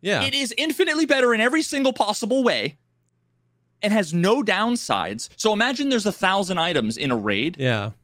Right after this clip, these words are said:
Speaker 2: You might only search seven containers. So technically speaking, like, the average person is gonna d-, make seven tiny requests for tiny bits of information rather than one giant request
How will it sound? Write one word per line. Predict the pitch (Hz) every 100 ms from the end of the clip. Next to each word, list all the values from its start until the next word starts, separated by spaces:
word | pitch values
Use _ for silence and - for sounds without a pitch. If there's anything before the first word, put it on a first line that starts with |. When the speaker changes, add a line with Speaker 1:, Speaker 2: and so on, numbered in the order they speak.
| _
Speaker 2:
You | 135 151 247 214
might | 202 233
only | 226 226 220
search | 170 - 226 220 -
seven | - 143 175
containers. | 170 156 - 180 135 92
So | -
technically | 147 - 233 - 220 185
speaking, | 170 - 214 214 123
like, | 131 131
the | 147 147
average | 156 170 143
person | - 180 190 101 98 _ _
is | - 151
gonna | 135 170 165
d-, | 135
make | 160 151
seven | - - 185 185 202
tiny | - 180 185
requests | 175 165 170 170 -
for | - 143
tiny | 156 147 147
bits | 147 147
of | 139
information | 135 135 139 - 127
rather | 120 147
than | 139 131
one | 120 143 185 165
giant | 139 127 151
request | 190 _ 120 104 -